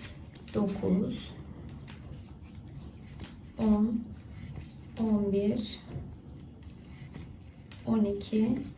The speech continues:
on üç, on dört, on beş ilmeğim olmuş. Şimdi bu ilmeklerimizi otuz bire tamamlayalım. Ondan sonra modelimizi nasıl kuruyoruz? Orada buluşalım.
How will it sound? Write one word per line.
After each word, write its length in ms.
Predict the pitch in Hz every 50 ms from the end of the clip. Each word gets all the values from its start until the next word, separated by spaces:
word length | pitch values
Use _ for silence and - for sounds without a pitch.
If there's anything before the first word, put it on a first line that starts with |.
| - - - - - - -
on 180 | 233 220 214 202
üç, 480 | 208 214 247 254 - - - - - - - - - - - - - - -
on 320 | 240 240 220 208 196 -
dört, 360 | 202 220 240 - 294 - - - - - - - - - - - -
on 220 | 427 392 359 311 -
beş 200 | 247 226 - 208
ilmeğim 360 | 208 208 202 196 190 185 185
olmuş. 480 | 190 190 196 196 220 262 311 - - - - - - - -
Şimdi 320 | - - 403 339 339 339
bu 80 | 349 349
ilmeklerimizi 840 | 339 330 302 277 262 254 247 233 220 208 202 196 190 185 185 196 -
otuz 480 | - - - - - - 349 - -
bire 220 | 226 202 196 202 202
tamamlayalım. 920 | - 285 285 277 262 233 226 214 208 196 190 185 185 190 190 - - -
Ondan 360 | - 165 - 311 294 277 262
sonra 260 | 254 - 220 214 220
modelimizi 640 | 226 226 262 262 285 285 254 240 208 196 185 185 196
nasıl 280 | 254 285 - - 240 -
kuruyoruz? 720 | - - 202 196 190 185 180 185 220 262 302 320 - - - -
Orada 400 | - 294 240 190 190 196 262 254
buluşalım. 560 | 233 208 196 190 - - - - - - -